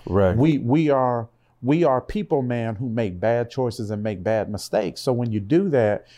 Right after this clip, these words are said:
Speaker 2: if you're dealing with somebody who's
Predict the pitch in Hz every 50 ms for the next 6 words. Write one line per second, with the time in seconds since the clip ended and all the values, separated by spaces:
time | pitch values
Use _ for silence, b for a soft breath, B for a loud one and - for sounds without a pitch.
0 | b b b b _ _ _ - - 147 135 135 - - 127 127 123 120 117 101
1 | 95 95 156 190 196 202 202 175 151 143 143 - - 139 123 117 120 117 110 117
2 | 117 104 92 131 123 113 113 113 104 - - -